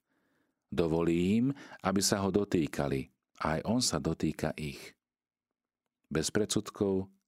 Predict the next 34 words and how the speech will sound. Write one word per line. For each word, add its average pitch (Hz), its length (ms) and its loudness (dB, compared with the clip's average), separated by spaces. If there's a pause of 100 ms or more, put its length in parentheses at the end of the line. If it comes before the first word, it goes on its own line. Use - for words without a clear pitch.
(180)
bez 69 260 -4
škrupulí. 64 640 -10 (800)
Ježiš 95 260 2
si - 160 4
je 95 80 4
vedomý, 82 560 2
že 76 160 0
on 78 160 0
vlastní 76 480 0
život, 78 400 0 (400)
a 98 80 -10
to 98 80 0
v 92 80 -8
takej 104 300 2
sile, 107 260 0
ktorú 90 320 0
nie 117 160 2
je 85 80 0
schopná 90 400 0
zateniť 78 400 -2
žiadna 82 400 0
iná 80 320 0
sila, 71 320 0 (320)
dokonca 98 480 0
ani 87 160 0
sila 73 300 0
smrti. - 560 -4 (920)
A 69 120 -4
chce, 139 320 0 (400)
aby 85 240 0
o 80 80 -2
tom 82 80 -2
všetci 76 320 0
vedeli. 65 480 -6